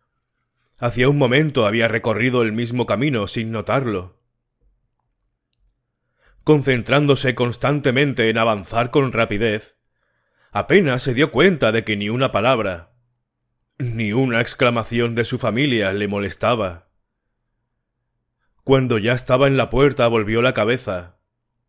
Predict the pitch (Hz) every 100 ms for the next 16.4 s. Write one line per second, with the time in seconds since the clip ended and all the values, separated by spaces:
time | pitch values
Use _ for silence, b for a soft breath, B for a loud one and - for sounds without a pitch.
0 | _ _ _ 151 135 123 113 107 104 107
1 | 95 127 - 98 87 - _ _ _ _
2 | _ _ _ _ - 147 139 135 113 113
3 | 139 139 131 117 127 139 117 104 110 107
4 | 107 104 117 98 117 120 107 95 87 -
5 | _ _ _ _ _ _ _ _ _ _
6 | _ _ 131 123 110 135 127 135 123 143
7 | 139 120 120 120 120 117 127 117 98 98
8 | 120 151 110 104 107 113 131 139 110 123
9 | 113 95 92 _ _ _ _ _ _ _
10 | _ _ - - 123 175 202 117 110 196
11 | 120 98 110 110 104 101 92 87 127 101
12 | 90 _ _ _ _ _ _ _ _ _
13 | _ _ _ _ _ _ _ _ _ -
14 | 135 135 151 143 131 139 123 131 123 117
15 | 117 120 113 123 131 127 117 135 107 104
16 | 107 98 87